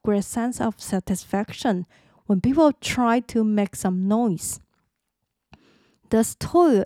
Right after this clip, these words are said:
is very popular among many primary school students. In it, the characteristics of being cool and, uh, handsome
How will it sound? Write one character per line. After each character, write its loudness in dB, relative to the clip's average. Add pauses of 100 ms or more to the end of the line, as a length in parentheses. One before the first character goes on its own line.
is -4 (100)
very 4
popular 0
among 0
many 2
primary -2
school -4
students. -4 (1160)
In 4
it, 2 (480)
the 2
characteristics 0
of 0 (140)
being 2
cool -2
and, 0
uh, 2
handsome -2